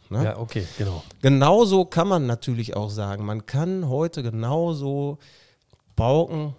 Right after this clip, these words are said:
Speaker 1: dass man
Speaker 2: Ja.
Speaker 1: dann auch besteht. Wir haben Fahrschüler, häufig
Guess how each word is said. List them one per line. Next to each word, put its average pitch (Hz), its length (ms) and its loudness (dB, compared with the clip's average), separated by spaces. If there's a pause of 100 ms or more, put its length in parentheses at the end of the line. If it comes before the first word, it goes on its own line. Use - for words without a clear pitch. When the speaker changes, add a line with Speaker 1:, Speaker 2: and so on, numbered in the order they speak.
(120)
Speaker 1:
dass - 180 -4
man 131 160 -2
Speaker 2:
Ja. 113 80 2
Speaker 1:
dann 110 100 2
auch 127 100 -2
besteht. 101 640 -4
Wir 107 120 -2
haben 143 240 -2
Fahrschüler, 135 920 -2 (840)
häufig 127 560 -2